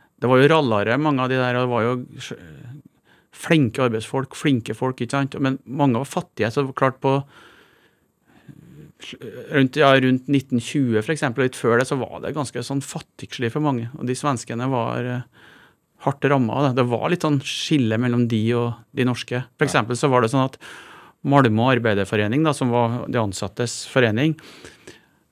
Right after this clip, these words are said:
Speaker 1: der var det konflikter mot syndikalistene fra Sverige. Og det skal vi ikke gå inn i det, men det er ganske spennende. Det var faktisk et av de samfunnene i Norge med flest syndikalister. Virkelig opprørske svenske aktivister, da.
Speaker 2: Ja.
Speaker 1: Skal gjerne ha bodd, jeg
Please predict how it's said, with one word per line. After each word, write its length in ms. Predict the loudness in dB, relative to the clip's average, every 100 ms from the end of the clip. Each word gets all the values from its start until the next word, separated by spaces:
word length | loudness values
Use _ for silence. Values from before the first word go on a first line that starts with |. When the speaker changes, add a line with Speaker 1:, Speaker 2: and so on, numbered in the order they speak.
| -4
Speaker 1:
der 200 | 0 4
var 140 | 6
det 120 | 4
konflikter 520 | 0 -2 0 -2 0 2
mot 220 | 2 -2
syndikalistene 1160 | -8 -2 0 0 2 0 0 -4 -12 -6 -2 -2
fra 120 | -2
Sverige. 400 | -2 -2 0 -4 -6 -20 -6
Og 60 | 4
det 280 | 6 6 2 0
skal 140 | 4
vi 60 | 4
ikke 100 | 4 4
gå 40 |
inn 60 | 4
i 60 |
det, 140 | 4 6
men 80 | 4
det 80 |
er 60 | 4
ganske 200 | 0 -2
spennende. 340 | 0 2 4
Det 100 | 4
var 100 | 4
faktisk 340 | 2 0 0 0
et 80 | 2
av 60 |
de 60 | 2
samfunnene 560 | 0 -4 0 0 2 2
i 20 |
Norge 300 | 4 4 2
med 80 | 0
flest 300 | -2 -4 -4
syndikalister. 680 | -2 -2 0 -2 -4 -12 -14 _ _ _ _ -8
Virkelig 480 | -2 -2 -2 -6 -6 -6
opprørske 840 | _ 0 2 2 -2 0 0 0
svenske 680 | -2 -4 -2 -4 -2 -2 -2 -8 -20 -20 -20 -20 -20 _ -6
aktivister, 540 | -4 -2 -4 -4 -6
da. 80 | -6 -8
Speaker 2:
Ja. 160 | -12 -14 -16 _ _
Speaker 1:
Skal 160 | -2 4
gjerne 120 | 6
ha 80 | 6
bodd, 240 | 4 0
jeg 80 | 0